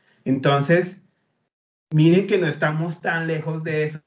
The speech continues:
nosotros los psicólogos, o no deberíamos estar tan lejos de este tipo de conocimiento. Entonces, hay una invitación importante que empiecen a buscarse allá donde les mostré en Coursera, en edX, en Miriax, en, en otros lados, Platzi, lo que quieran, elementos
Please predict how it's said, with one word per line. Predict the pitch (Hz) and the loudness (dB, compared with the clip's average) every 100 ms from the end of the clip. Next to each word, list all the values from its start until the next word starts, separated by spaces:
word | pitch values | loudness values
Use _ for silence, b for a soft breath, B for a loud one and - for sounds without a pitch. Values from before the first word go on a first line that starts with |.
| 165 | -8
nosotros | 160 143 135 | -8 -8 -10
los | 147 147 | -8 -8
psicólogos, | 143 135 131 127 - | -8 -4 -4 -4 -8
o | 135 | -6
no | 139 147 | -4 0
deberíamos | 190 160 160 170 156 | 0 0 0 -2 -6
estar | 143 127 127 | -6 -8 -4
tan | 135 | -4
lejos | 135 147 143 | -4 -6 -8
de | |
este | 123 135 | -10 -12
tipo | 123 131 | -10 -8
de | 131 | -6
conocimiento. | 135 123 117 139 131 120 | -6 -6 -4 -2 -2 -6
Entonces, | - 123 123 - | -10 -8 -6 -4
hay | 143 | -2
una | 151 | 0
invitación | 165 180 135 - 127 | 0 -2 -4 -4 -4
importante | 147 160 139 127 151 | -2 -4 -2 -4 -4
que | 175 160 B B B - | -4 -4 B B B -4
empiecen | 135 147 131 160 | -2 0 0 2
a | 170 | 2
buscarse | 156 - 127 139 | 0 -2 -4 -4
allá | 135 151 160 | -4 -2 -2
donde | 180 185 | -2 -2
les | 165 | 2
mostré | 147 117 123 127 | 2 0 -2 -4
en | 139 | -4
Coursera, | 127 120 135 127 131 | -6 -4 0 2 2
en | 113 110 | -4 -2
edX, | 127 120 117 - | -2 -2 -4 -8
en | 110 | -10
Miriax, | 110 113 117 120 120 - | -8 -4 -2 0 -2 -6
en, | 120 110 | -10 -8
en | 107 117 | -8 -8
otros | 117 135 143 | -6 -2 0
lados, | 131 123 - - B B | 2 0 -4 -10 B B
Platzi, | 135 127 135 - | -4 -2 -4 -6
lo | 117 110 | -6 -6
que | 123 | -6
quieran, | 151 131 160 156 B B _ _ _ _ - | -4 -2 -2 -6 B B _ _ _ _ -4
elementos | 147 143 139 143 151 185 180 - | 0 2 0 -2 0 -2 -2 -8